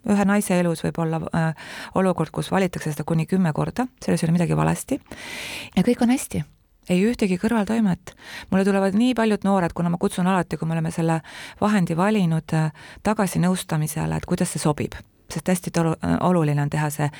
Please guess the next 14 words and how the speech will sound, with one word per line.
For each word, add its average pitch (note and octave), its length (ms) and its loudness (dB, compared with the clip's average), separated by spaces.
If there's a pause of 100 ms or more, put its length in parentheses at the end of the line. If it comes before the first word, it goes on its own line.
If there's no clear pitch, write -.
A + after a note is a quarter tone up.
(140)
järelkontroll. D3+ 800 0 (580)
Ja E3+ 80 2
nad E3 140 2
tulevad F#3 420 2
ja D#3 100 2
ütlevad, D#3 340 0
et D#3 100 2
nad E3+ 180 0
on E3 140 2
nii G3+ 240 4
rahul, E3 480 2
et D3 200 -2
neil D3+ 140 2
on, D3+ 180 2